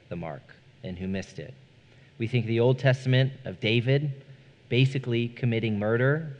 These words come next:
for his adulterous ways, and even an example in the New Testament of Peter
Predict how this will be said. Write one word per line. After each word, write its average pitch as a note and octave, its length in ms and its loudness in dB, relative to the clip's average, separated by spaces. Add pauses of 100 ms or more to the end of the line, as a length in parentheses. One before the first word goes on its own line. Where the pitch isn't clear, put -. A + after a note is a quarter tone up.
for G#2 160 -4
his G#2 180 -8
adulterous G#2+ 500 -4
ways, G#2+ 580 -4 (580)
and G#2+ 80 -4
even A#2 240 0
an A2+ 100 0
example A#2 380 0
in A#2+ 80 0
the A#2+ 60 2
New D3+ 160 6
Testament - 460 -6
of G#2 200 -6
Peter G#2 460 0